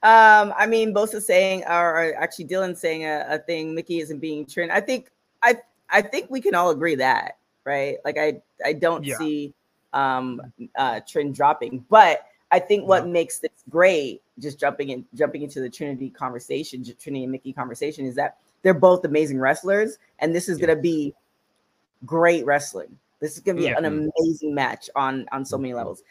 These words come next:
Speaker 1: And while you guys talk about it, it's hot as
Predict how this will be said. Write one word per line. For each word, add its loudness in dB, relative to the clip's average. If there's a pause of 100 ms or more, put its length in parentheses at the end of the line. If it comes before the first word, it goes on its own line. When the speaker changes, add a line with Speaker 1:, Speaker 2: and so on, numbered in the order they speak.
(160)
Speaker 1:
And 0
while 8
you 0
guys 6
talk 0
about 0
it, -4 (960)
it's -8
hot 2
as 2